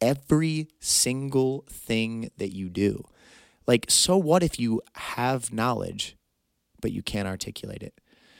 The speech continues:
So what if you, you know, know historical fact, but you can't sit in a stressful environment in the job interview of your dreams and portray who you are to the other person?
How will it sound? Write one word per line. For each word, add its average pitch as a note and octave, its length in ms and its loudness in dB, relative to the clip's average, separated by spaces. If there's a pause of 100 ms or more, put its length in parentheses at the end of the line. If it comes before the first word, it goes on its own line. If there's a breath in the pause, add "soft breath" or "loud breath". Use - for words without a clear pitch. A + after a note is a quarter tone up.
So E3 300 6
what D#3+ 320 8
if C#3 160 4
you, A2+ 380 4
you G2+ 280 -2
know, G2+ 220 2
know A2+ 320 4
historical A#2 580 2
fact, G2+ 460 0 (340 soft breath)
but G#2+ 180 0
you G#2 100 -2
can't - 480 0
sit - 420 4 (240)
in G#2 160 -4
a G2 60 -4
stressful G2+ 440 -2
environment F#2+ 540 -4 (500)
in G#2 140 -2
the F#2+ 80 -2
job A2 320 0
interview A2 320 -2
of G2+ 100 -6
your G2+ 140 -2
dreams F#2+ 460 -8 (420 soft breath)
and F#2+ 340 -6 (100)
portray G2+ 520 -2
who G2 220 -6
you F#2+ 240 -4
are F#2 200 -4
to - 140 -10
the F#2+ 140 -6
other - 140 -10
person? - 440 -8